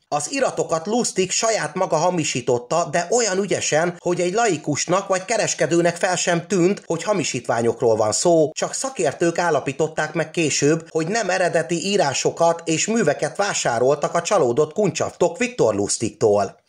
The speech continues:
Ezekben az időkben Lustig megnősült, egy Murray Elizabeth Jensen nevű amerikai nőt vett el, és született egy lányuk is, Louisa Sophia Lustig.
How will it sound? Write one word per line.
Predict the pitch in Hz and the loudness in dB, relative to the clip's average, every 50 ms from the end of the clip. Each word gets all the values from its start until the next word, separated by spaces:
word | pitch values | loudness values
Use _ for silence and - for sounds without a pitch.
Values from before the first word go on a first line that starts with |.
| _ _ _ _ | _ _ _ _
Ezekben | - 220 - 247 214 165 175 190 | -8 -6 -4 -4 -4 -2 0 2
az | 180 175 - | 2 2 0
időkben | 202 208 175 175 160 147 147 175 180 | 0 0 2 2 2 4 2 2 2
Lustig | 202 240 233 - - - 175 151 151 | 4 2 2 2 0 0 0 2 2
megnősült, | 202 202 170 139 127 123 113 - - 175 175 180 175 175 - | 0 0 2 2 0 2 0 2 2 4 4 4 4 2 -2
egy | - 151 160 | -4 -2 0
Murray | 196 226 233 190 160 165 - | 2 2 2 2 2 2 2
Elizabeth | 196 190 165 131 - 143 131 - 156 151 143 170 | 2 2 2 2 2 2 2 2 2 2 2 2
Jensen | 208 208 185 147 - 131 117 123 | 2 2 2 2 2 2 2 4
nevű | 143 151 143 165 | 4 2 4 4
amerikai | 170 175 180 170 143 120 117 117 - 123 120 120 | 4 4 4 4 2 2 2 2 2 2 2 4
nőt | 120 131 135 123 117 - | 4 4 2 2 2 2
vett | 117 110 107 - - | 2 0 2 2 2
el, | 156 156 156 151 139 147 - | 2 2 2 2 0 -2 -4
és | - 160 160 156 | -6 -4 -4 -4
született | - - 240 240 269 - - 165 160 - 175 | -2 -2 0 0 0 0 0 -2 -2 0 0
egy | 160 156 | 0 2
lányuk | 165 185 170 151 127 117 117 113 - | 2 2 2 2 2 0 0 0 0
is, | 170 185 180 170 - - | 0 2 2 0 -2 -4
Louisa | - 214 277 277 220 147 - 127 | -4 -2 -2 0 0 -2 -2 -4
Sophia | 104 - - 208 196 151 - - 120 110 101 | -2 2 2 2 2 2 0 0 2 2 2
Lustig. | 101 101 98 - - - 120 107 98 85 - - | 2 0 0 -2 -2 0 0 0 0 -2 -6 -14